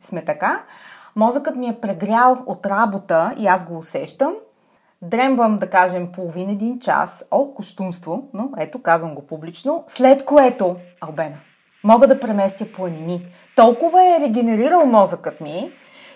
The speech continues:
че работата, която съм свършила преди обяд – може да бъде мултиплицирана за същото време само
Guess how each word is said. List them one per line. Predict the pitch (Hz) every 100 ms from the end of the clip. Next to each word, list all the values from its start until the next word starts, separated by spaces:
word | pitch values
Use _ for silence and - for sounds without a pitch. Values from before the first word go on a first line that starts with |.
| _
че | - 233 214 -
работата, | 208 233 359 392 370
която | 320 330
съм | 320 277
свършила | 269 - 269 269 269 233 220
преди | 226 190 165 196
обяд – | 208 202 262 320 - - - _ _
може | 226 277 277
да |
бъде | 262 285
мултиплицирана | 254 226 208 - 208 - 285 311 294
за | 208
същото | 294 277 311 277 214
време | 214 226 262 320
само | - 277 285 349 392